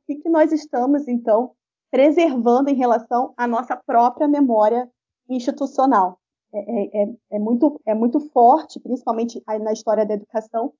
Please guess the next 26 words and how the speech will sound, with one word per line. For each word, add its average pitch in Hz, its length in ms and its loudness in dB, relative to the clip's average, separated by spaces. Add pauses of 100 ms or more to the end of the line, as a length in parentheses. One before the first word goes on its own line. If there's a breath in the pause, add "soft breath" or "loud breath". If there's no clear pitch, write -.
(140)
estudos 339 560 2
vinculados 240 760 -2
pra 226 160 -6
entender 226 640 -2 (320)
a 220 120 -6
formação 233 880 2 (280)
universitária, 226 920 -2 (360)
e, 269 260 -8
e 254 160 -6
nesse 277 340 2
sentido 294 400 0
a 311 40 4
gente 294 220 -4
começou 269 400 -4
a 247 320 -6 (100)
pensar 247 460 0
e 302 40 6
refletir 277 580 0
que 294 100 -4
a 277 40 0
gente 294 200 0
não 311 200 4
tava 381 380 2
fazendo 302 500 4 (120)
esse 302 260 -2
exercício 294 800 -2